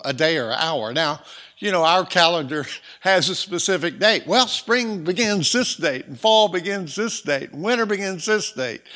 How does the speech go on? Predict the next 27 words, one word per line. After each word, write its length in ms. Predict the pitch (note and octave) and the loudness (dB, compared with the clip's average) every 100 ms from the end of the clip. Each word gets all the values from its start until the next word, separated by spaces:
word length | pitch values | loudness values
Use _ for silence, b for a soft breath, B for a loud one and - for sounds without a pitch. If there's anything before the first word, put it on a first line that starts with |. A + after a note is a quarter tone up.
| B B - | B B 0
and 200 | F3 D3+ | 0 2
summer 320 | - A#3 A3+ | 2 2 0
begins 460 | F#3 F3+ G3 E3+ G3 | 0 0 -2 -2 -2
this 240 | G3+ - | -2 -2
date. 300 | C#3+ C3+ - B B - | -4 -4 -6 B B -6
But 140 | E3+ | 2
those 300 | A#3 D4 G#3+ | 6 6 4
are 80 | A3+ | 0
just 300 | F#3 F3 D3 | 0 -2 0
dates 380 | D#3+ E3+ D#3+ - | 0 0 -2 -6
on 160 | D#3 | -6
a 60 | C#3+ | -6
calendar. 600 | - D#3 D3 G2 E2+ - _ _ _ _ b b b b b - | -2 0 0 -4 -12 -20 _ _ _ _ b b b b b -4
You 120 | E3 | 0
know, 220 | F3 F3 | 2 2
this 280 | D#3+ F3+ - | 0 -2 -2
is 120 | F#3 | -2
something 440 | - G3 F#3+ F3 D#3+ | 0 0 0 -4 -2
that 160 | D#3 | -2
is 180 | D#3+ C3+ | -4 -4
very 320 | C3 F3+ F3 | -2 0 -2
fluid, 560 | D3+ E3+ F#3+ D#3+ A2+ G2+ | -4 -4 -2 -2 -4 -8
and 160 | B2 | -8
God 320 | C#3 D#3 D#3+ D3+ | -2 0 0 -4
is 180 | C3+ | -6
at 220 | D3+ C#3+ B2+ | -4 -4 -4
work. 480 | C#3 C3 B2 - | -6 -6 -8 -18